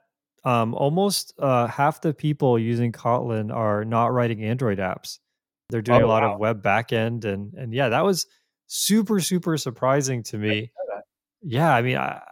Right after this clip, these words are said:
Speaker 1: I, uh, I'll have to really dive into that. I mean, I, I, you know, actually, you know, I could see the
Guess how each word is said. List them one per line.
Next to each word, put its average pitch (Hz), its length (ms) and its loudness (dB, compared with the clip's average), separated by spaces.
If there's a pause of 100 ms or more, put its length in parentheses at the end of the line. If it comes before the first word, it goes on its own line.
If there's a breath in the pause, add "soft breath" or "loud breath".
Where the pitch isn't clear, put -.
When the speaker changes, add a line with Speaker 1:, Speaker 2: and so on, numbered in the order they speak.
(120)
Speaker 1:
I, 131 240 0
uh, 117 320 2
I'll 131 100 -4
have 160 180 -2
to 202 100 0
really 147 320 2
dive 113 320 2
into 131 280 -4
that. 117 180 2
I 135 60 0
mean, 151 120 0
I, 147 160 0
I, 156 160 -8 (120)
you 196 160 2
know, 196 100 4
actually, 214 460 -2
you 185 160 -4
know, 180 60 2
I 156 120 0
could 156 220 -6
see 214 460 -2
the 135 520 0